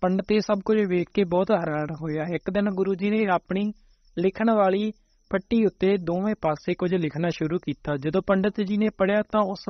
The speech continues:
ਪੱਟੀ ਉੱਪਰ ਗੁਰੂ ਜੀ ਨੇ ਪੰਜਾਬੀ ਦੇ ਹਰ ਅੱਖਰ ਬਾਰੇ ਅਕਾਲ ਪੁਰਖ ਦੇ ਸੰਕੇਤਿਕ ਅਰਥ ਲਿਖੇ ਸਨ। ਇਹ ਬਾਣੀ ਸ਼੍ਰੀ ਗੁਰੂ ਗ੍ਰੰਥ ਸਾਹਿਬ ਵਿੱਚ ਰਾਗ ਆਸਾ ਵਿੱਚ ਅੰਗ ਚਾਰ ਸੌ ਬੱਤੀ ਉੱਪਰ ਦਰਜ ਹੈ। ਕੁਝ ਸਮਾਂ ਬਾਅਦ ਇੱਕ ਦਿਨ ਗੁਰੂ ਜੀ ਬਹੁਤ ਸ਼ਾਂਤ ਬੈਠੇ ਸਨ।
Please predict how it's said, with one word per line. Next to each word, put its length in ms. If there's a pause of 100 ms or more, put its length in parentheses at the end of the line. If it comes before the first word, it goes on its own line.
ਪੱਟੀ 280
ਉੱਪਰ 240
ਗੁਰੂ 260
ਜੀ 140
ਨੇ 140
ਪੰਜਾਬੀ 480
ਦੇ 140
ਹਰ 320
ਅੱਖਰ 320
ਬਾਰੇ 300
ਅਕਾਲ 280
ਪੁਰਖ 320
ਦੇ 160 (460)
ਸੰਕੇਤਿਕ 580
ਅਰਥ 260
ਲਿਖੇ 220
ਸਨ। 340 (840)
ਇਹ 200
ਬਾਣੀ 320
ਸ਼੍ਰੀ 280
ਗੁਰੂ 200
ਗ੍ਰੰਥ 300
ਸਾਹਿਬ 240
ਵਿੱਚ 200
ਰਾਗ 280
ਆਸਾ 420
ਵਿੱਚ 280 (200)
ਅੰਗ 160 (120)
ਚਾਰ 240
ਸੌ 140
ਬੱਤੀ 340
ਉੱਪਰ 200
ਦਰਜ 340
ਹੈ। 180 (560)
ਕੁਝ 180
ਸਮਾਂ 340
ਬਾਅਦ 260
ਇੱਕ 180
ਦਿਨ 180
ਗੁਰੂ 280
ਜੀ 160
ਬਹੁਤ 340
ਸ਼ਾਂਤ 380
ਬੈਠੇ 300
ਸਨ। 340